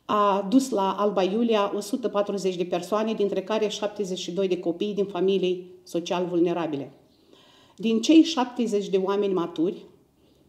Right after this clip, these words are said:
jumătate din ei erau profesori de istorie, limbă română, geografie, care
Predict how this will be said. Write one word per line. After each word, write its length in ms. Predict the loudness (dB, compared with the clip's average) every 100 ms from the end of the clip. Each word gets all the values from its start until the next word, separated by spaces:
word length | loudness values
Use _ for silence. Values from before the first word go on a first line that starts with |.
| _ _ _ -4
jumătate 500 | 0 0 2 2 2
din 200 | 2 2
ei 180 | 2
erau 220 | 2 2 0
profesori 560 | 0 2 0 0 0
de 100 | 0
istorie, 560 | -2 0 4 4 4 4
limbă 320 | 4 4 2
română, 440 | 2 2 2 2
geografie, 640 | 0 0 0 -4 -2 0 0
care 540 | -2 -2 -2 -2 -2